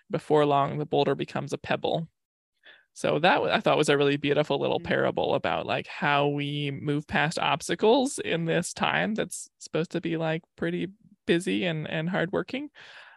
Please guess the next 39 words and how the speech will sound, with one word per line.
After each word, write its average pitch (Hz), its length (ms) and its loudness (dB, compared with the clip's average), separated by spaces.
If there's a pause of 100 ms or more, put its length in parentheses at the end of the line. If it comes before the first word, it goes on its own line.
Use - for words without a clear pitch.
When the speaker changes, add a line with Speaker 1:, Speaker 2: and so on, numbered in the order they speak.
(140)
Speaker 1:
um, 151 300 -2
in 165 140 0
the 156 60 0
Speaker 2:
Yeah. 156 60 0
Speaker 1:
world. 180 440 -2
Speaker 2:
Yeah. 139 360 2
Speaker 1:
Um, 147 240 -8 (760)
of, 156 200 -2
like, 139 360 2
and 151 260 0
especially 180 320 4
that 160 200 4
part 156 200 6
about 139 220 2
the 151 100 0
water 143 300 4
goes 147 260 2
around 135 320 0
the 139 80 -2
boulder, 127 340 0
even 139 220 -4
though 139 100 -2
it 123 80 -4
doesn't - 300 -4
know 131 160 -2
what - 180 -2
is 160 120 -4
on - 100 -2
the - 100 -6
other - 160 -4
side, - 640 -2
felt - 240 -4
like - 240 -4
kind - 240 -6
of, 196 340 -8
Speaker 2:
Mm-hmm. 165 680 -10
Speaker 1:
um, 110 680 -6
you 175 100 0
know, - 180 0